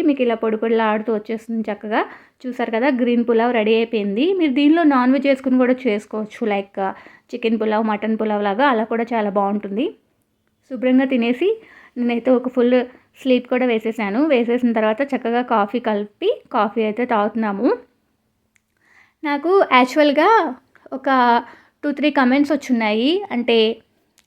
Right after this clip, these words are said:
మీరు కూడా ఇలా వీడియోస్ ఎందుకు చేయకూడదు, అందు-, అలా చేయకూ-, ఎందుకు చేయకూడదు మీరు అని చెప్పి. నాకు అప్పుడు అనిపించింది వాళ్ళు పెట్టినప్పుడు, ఆ, కాపీ క్యాట్స్ అనుకుంటారేమో అట్లా పెడితే అని చెప్పి. But ఒక సబ్స్క్రైబర్ Instagram-లో నాతో మాట్లాడడం,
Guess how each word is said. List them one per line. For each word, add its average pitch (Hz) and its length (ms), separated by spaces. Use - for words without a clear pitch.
మీరు 262 180
కూడా 262 200
ఇలా 240 240
వీడియోస్ 247 380
ఎందుకు 240 280
చేయకూడదు, 226 400
అందు-, 220 320
అలా 220 200
చేయకూ-, 220 360
ఎందుకు 226 340
చేయకూడదు 220 400
మీరు 208 200
అని 202 180
చెప్పి. 202 300
నాకు 269 180
అప్పుడు 262 160
అనిపించింది 254 420
వాళ్ళు 240 180
పెట్టినప్పుడు, 233 460
ఆ, 240 80
కాపీ 240 220
క్యాట్స్ 247 260
అనుకుంటారేమో 226 720
అట్లా 220 220
పెడితే 214 260
అని 220 220
చెప్పి. 220 200
But 269 300
ఒక 247 120
సబ్స్క్రైబర్ 247 520
Instagram-లో 226 640
నాతో 220 260
మాట్లాడడం, 214 640